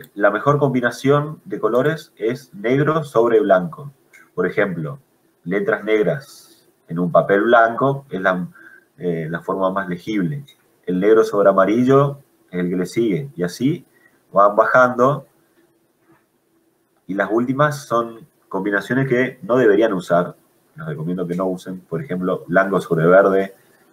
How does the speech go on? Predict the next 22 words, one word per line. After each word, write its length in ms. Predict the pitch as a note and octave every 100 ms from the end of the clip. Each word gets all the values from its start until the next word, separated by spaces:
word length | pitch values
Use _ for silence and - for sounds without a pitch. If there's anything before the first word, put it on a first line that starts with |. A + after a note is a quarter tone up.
| -
rojo 320 | G2 G#2+ -
sobre 220 | - F#2+
amarillo, 600 | F#2 F2 G2 G#2 G#2 G2+
azul 320 | D#2 - G#2+ F#2
sobre 240 | F2+ E2+
blanco. 580 | F2 G2 G#2 F2+ G2 - _ _ _ _ _ _ _ _ _ _ _ _ _ _ _ - _ _ - _ -
Y 100 | A2
después 260 | A#2 A2+
lo 80 | A2+
que 80 | G#2+
yo 100 | A2
les 140 | G#2+
dije, 720 | G#2+ A2 A2+ G#2 F#2+ F2+ E2+ E2+ _ _ _ _ _ _ _ _ _ _ _ _ _ _ -
a 80 |
ver 120 | F#2 G#2
si 200 | - F#2+
está, 260 | - G2+ G2+ - _ _
ah, 140 | - F#2
no, 100 | F2 -
no 80 | F2+
está 220 | F2 G2
acá, 280 | G2 F2+ E2+